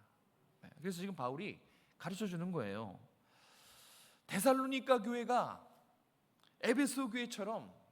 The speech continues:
첫사랑을 잃는 교회가 되느냐? 사랑을 유지하는 교회가 되는 것은, 되느냐는 것은 기도하느냐,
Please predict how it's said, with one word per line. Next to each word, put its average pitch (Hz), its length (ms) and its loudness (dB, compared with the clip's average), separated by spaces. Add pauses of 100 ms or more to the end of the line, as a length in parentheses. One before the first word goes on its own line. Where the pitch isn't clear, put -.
(1120)
첫사랑을 196 580 -4
잃는 156 460 -8
교회가 139 380 -4
되느냐? 139 520 -4 (2000)
사랑을 180 340 -6
유지하는 165 420 -2
교회가 143 340 -4
되는 117 220 -8
것은, 107 480 -12 (300)
되느냐는 131 420 -10
것은 107 520 -12 (720)
기도하느냐, 147 720 -4